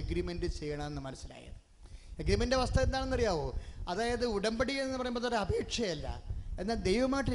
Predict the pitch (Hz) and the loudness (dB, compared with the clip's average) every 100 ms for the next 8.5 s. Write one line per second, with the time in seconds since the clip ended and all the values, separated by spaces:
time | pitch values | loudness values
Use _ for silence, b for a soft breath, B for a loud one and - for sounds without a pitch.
0 | 202 - 262 262 208 143 123 B B - | 0 0 0 0 0 -2 -6 B B -6
1 | 165 175 233 277 285 262 180 190 269 277 | -2 2 4 4 4 2 0 2 2 2
2 | 254 254 254 214 220 262 - 214 214 233 | -2 0 0 0 0 -2 -2 0 2 2
3 | 233 233 220 214 214 202 185 - 226 220 | 0 0 0 0 0 0 0 0 2 2
4 | 202 190 196 190 180 180 185 180 180 175 | 2 -2 -2 -2 -2 -2 0 -2 -2 -2
5 | 170 170 160 - 165 175 175 156 151 156 | -2 -2 -4 -4 -4 -2 -2 -2 -2 -4
6 | 147 143 143 151 165 151 151 151 180 220 | -4 -4 -2 -2 -2 -2 -2 0 0 -2
7 | B B B B B 156 165 214 285 240 | B B B B B -4 -2 0 0 0
8 | 247 233 262 277 269 | 0 2 2 2 0